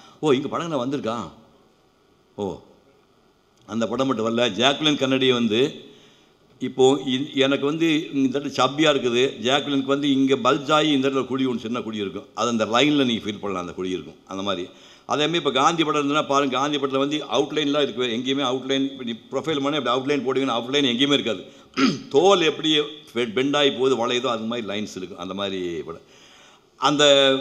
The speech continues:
ஜாக்குலின் கென்னடி படத்தை போட்டேன். ஒரு அக்டோபர் மாசத்துல மகாத்மா காந்தி படத்தை முதல் முதல்ல வந்து ஆஃப்செட் பிரிண்ட்ல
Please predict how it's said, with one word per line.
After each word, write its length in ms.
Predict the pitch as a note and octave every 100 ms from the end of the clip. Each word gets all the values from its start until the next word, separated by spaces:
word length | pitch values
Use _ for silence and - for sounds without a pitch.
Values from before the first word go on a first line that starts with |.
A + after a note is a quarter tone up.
| A#2
ஜாக்குலின் 400 | A#2 E3+ E3+ E3+
கென்னடி 260 | C3+ C#3+ A#2
படத்தை 280 | B2+ B2+
போட்டேன். 400 | A#2+ G#2+ A2+ G#2 - - _ _ _ _ _ -
ஒரு 240 | C3 D#3+
அக்டோபர் 420 | C#3+ - G3+ F#3
மாசத்துல 500 | D#3 D#3 C#3+ C#3+ E3+
மகாத்மா 440 | B2+ A#2+ D3+ D3 D#3
காந்தி 200 | D3 C3+
படத்தை 440 | B2+ A#2 D3 C#3
முதல் 480 | A2+ G2+ A#2 C#3+ D#3+
முதல்ல 440 | C#3+ C3+ C#3 C#3+
வந்து 480 | B2+ A#2+ B2+ A#2+ G#2+ G2
ஆஃப்செட் 400 | A2 A#2 A#2 -
பிரிண்ட்ல 420 | G#2+ G2+ A2+ F#2+